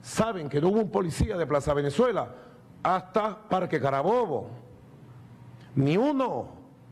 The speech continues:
Lo reconoce el fascista cuando sale asustado. Da la orden del ataque violento y se va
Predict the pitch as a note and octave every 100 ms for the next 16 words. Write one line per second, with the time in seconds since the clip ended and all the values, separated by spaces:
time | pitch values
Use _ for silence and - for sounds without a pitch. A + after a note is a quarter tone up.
0 | - - - - - - - - - -
1 | - - - - D#3+ F3 E3 E3 F3+ C4
2 | C4 F#3 F#3 F#3 B3+ - G3+ E3 D#3+ G3+
3 | G3 F3+ F3 - E3 C#3+ A#2 - - -
4 | A#2+ F3+ F#3 G3 B3 B3 G3+ F3+ D#3 D3
5 | F3+ F3+ A3 A3+ B3 A#3+ G#3+ F3+ D3+ D3+